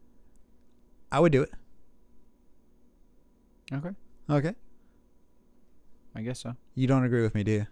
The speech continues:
Speaker 2: No.
Speaker 1: No? Okay, cool.
Speaker 2: I would, I would probably stay away,
Speaker 1: Okay.
Speaker 2: but
Speaker 1: That's fair.
Speaker 2: Hey,
Speaker 1: E-,
Speaker 2: you know?
Speaker 1: even with the matchup, like,
Speaker 2: I
Speaker 1: Jacksonville's
Speaker 2: mean,
Speaker 1: not good.
Speaker 2: Jacksonville's not good, but I think they're probably gonna run all over 'em. And then Lamar Jackson just hasn't been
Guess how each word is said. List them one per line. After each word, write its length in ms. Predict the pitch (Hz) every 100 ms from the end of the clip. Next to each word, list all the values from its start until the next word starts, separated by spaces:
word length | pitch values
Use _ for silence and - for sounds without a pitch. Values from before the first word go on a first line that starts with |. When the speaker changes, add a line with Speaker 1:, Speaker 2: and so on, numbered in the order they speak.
| -
Speaker 2:
No. 120 | - 117 - -
Speaker 1:
No? 240 | 131 131 131 -
Okay, 120 | 107 90
cool. 160 | 92 -
Speaker 2:
I 80 | 113
would, 160 | 107
I 100 | 104
would 160 | 110 107
probably 240 | 110 98
stay 180 | 98 87
away, 220 | 87 87 95 -
Speaker 1:
Okay. 240 | 110 104 98
Speaker 2:
but 120 | 98 - - -
Speaker 1:
That's 140 | -
fair. 220 | 78 90 - -
Speaker 2:
Hey, 300 | 147 185 180 -
Speaker 1:
E-, 140 | 208
Speaker 2:
you 100 | 240
know? 80 | 240
Speaker 1:
even 180 | 233 247
with 100 | 233
the 80 | 165
matchup, 440 | 127 95 - -
like, 100 | 98 -
Speaker 2:
I 20 |
Speaker 1:
Jacksonville's 500 | 185 220 214 147 127
Speaker 2:
mean, 80 | 110
Speaker 1:
not 60 | 87
good. 220 | 71 - - 123
Speaker 2:
Jacksonville's 540 | 151 151 139 127 101
not 240 | 104 104 104
good, 240 | 113 110
but 100 | 101
I 60 | 101
think 220 | - 110
they're 100 | 107
probably 280 | 90 104 92
gonna 120 | 90
run 180 | 87 85
all 240 | 85 92
over 240 | 101 98 107
'em. 180 | 104 98
And 120 | 104
then 120 | 107
Lamar 240 | 113 120 117
Jackson 380 | 104 98 - 101
just 160 | 104
hasn't 280 | 110 101 98
been 320 | 95 90 85